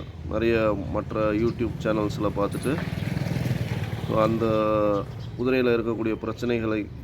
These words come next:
இருந்தாலும் பரவாயில்லன்னு சொல்லி நிறைய நபர்கள் வந்து அவசரப்பட்டு பிரச்சனையோட குதிரைகளை வாங்கிடுறீங்க.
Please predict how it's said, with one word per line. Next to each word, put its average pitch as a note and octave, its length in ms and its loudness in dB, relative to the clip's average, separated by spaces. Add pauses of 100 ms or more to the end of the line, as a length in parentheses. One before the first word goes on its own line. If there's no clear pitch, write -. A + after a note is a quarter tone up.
(140)
இருந்தாலும் A#2+ 540 2
பரவாயில்லன்னு A2 480 2
சொல்லி A2 240 -2
நிறைய G#2+ 300 2
நபர்கள் A2 420 -2
வந்து G#2 420 0
அவசரப்பட்டு A2 760 -2 (600)
பிரச்சனையோட A#2+ 540 2
குதிரைகளை A#2 380 2
வாங்கிடுறீங்க. G#2 760 0